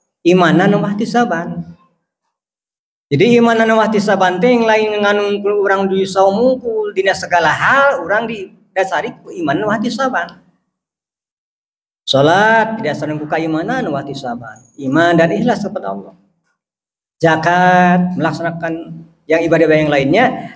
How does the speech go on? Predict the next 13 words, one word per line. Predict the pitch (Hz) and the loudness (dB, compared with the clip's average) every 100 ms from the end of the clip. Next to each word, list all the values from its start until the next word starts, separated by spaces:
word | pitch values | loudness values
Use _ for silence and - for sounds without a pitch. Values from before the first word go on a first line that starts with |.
| - | 0
dasari | 196 190 190 151 180 285 226 - | 0 2 0 0 0 -2 -4 -6
dengan | 135 165 202 - | -4 -4 -4 -6
imanan | 165 139 226 254 214 185 | -4 -2 2 2 0 -2
wa | 170 | -6
ihtisaban. | - - 131 131 - - - _ _ _ _ _ _ _ _ _ _ _ _ _ _ _ _ _ _ _ _ _ _ _ _ _ _ | -10 -10 -10 -12 -16 -20 -20 _ _ _ _ _ _ _ _ _ _ _ _ _ _ _ _ _ _ _ _ _ _ _ _ _ _
Terus | - 339 359 | 0 2 2
berusaha | 226 226 196 196 | 2 2 4 0
untuk | 214 | 0
memotivasi | 196 208 208 208 233 226 214 - | 0 2 2 0 -2 -4 -8 -12
untuk | - - - | -20 -20 -14
beribadah | - - 151 170 | -10 -4 0 0
kepada | 175 165 | -2 -6
Allah. | 233 196 | -6 -10